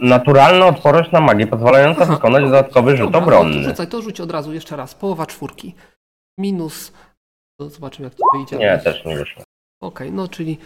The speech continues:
Speaker 1: No, połowa czwórki to nie ma szans.
Speaker 2: Pamiętaj, w następnej rundzie będziesz mógł rzucać też dwa razy, nie? Y, dobra.
Speaker 1: Mhm.
Speaker 2: Ona czar wykonała. Jeszcze teraz... Kawen. Kawen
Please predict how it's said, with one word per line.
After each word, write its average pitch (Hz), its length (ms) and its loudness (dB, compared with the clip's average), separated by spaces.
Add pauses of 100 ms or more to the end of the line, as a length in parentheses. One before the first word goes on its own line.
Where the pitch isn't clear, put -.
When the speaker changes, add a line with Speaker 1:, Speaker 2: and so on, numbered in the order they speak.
(180)
Speaker 1:
No, 110 80 0
połowa 127 440 6
czwórki - 420 -6
to 98 120 -2
nie 92 140 2
ma 80 160 0
szans. - 260 -6 (160)
Speaker 2:
Pamiętaj, 214 360 -4
w - 20 -8
następnej 196 420 -4
rundzie 185 340 -4
będziesz 170 380 -8
mógł 165 260 -10
rzucać 165 300 -12
też 147 160 -10
dwa 175 140 -8
razy, 127 260 -8
nie? 143 140 -12 (1040)
Y, 143 320 -10 (440)
dobra. 156 240 -10
Speaker 1:
Mhm. 123 460 -12 (240)
Speaker 2:
Ona 170 300 -2 (680)
czar 170 280 -6
wykonała. 156 840 -10 (460)
Jeszcze 196 340 -8
teraz... 175 540 -10 (920)
Kawen. 147 520 -6
Kawen 180 680 -6